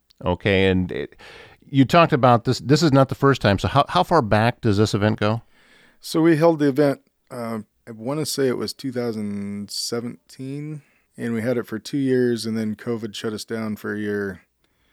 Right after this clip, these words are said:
Speaker 2: Um, we had the event again last year, and we hope to continue every year this year forward. Um, one of the other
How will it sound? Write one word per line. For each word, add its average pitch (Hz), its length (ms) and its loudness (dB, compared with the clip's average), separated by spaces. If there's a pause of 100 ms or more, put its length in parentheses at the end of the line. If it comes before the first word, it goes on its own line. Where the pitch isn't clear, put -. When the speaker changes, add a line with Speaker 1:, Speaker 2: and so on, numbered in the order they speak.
(360)
Speaker 2:
Um, 92 420 -16
we 104 240 -12 (1000)
had 110 360 -8
the 110 100 -8
event 107 220 -6
again 107 320 -6
last 113 340 -6
year, 107 400 -6 (160)
and 101 380 -12
we 101 100 -10
hope 104 220 -12
to 101 80 -16
continue 101 640 -14 (320)
every 98 280 -12
year 98 320 -10 (880)
this 101 200 -18
year 101 120 -16
forward. 113 440 -12 (880)
Um, 76 500 -18 (800)
one 147 140 -6
of 139 60 0
the 131 100 4
other 127 440 2